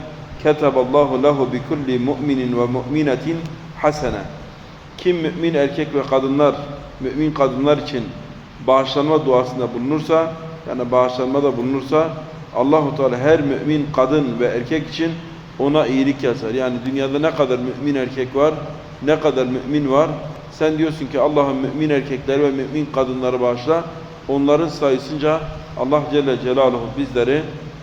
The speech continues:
bağışlayacak, affedecek. Rabbim bağışlanan kullarından kılsın bizleri. Amin. Ve sallallahu ala seyyidina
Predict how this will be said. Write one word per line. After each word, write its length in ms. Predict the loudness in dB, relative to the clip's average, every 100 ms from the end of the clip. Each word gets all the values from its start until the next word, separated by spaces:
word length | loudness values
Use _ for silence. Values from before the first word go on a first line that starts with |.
| 2
bağışlayacak, 580 | 4 4 0 -2 -2 -2 -2
affedecek. 560 | -2 -2 -4 -2 -2 -2 -8 -16 -14 -2
Rabbim 300 | 0 0 2
bağışlanan 440 | 2 2 0 -2 -4
kullarından 440 | -2 0 0 -2 -4
kılsın 360 | -8 -10 -10
bizleri. 260 | -8 -4 -2
Amin. 380 | -2 0 -2 -2 -8 -14 -16 -12 -10
Ve 60 |
sallallahu 400 | -4 0 0 2
ala 200 | 2 0
seyyidina 360 | -2 -4 -4 -4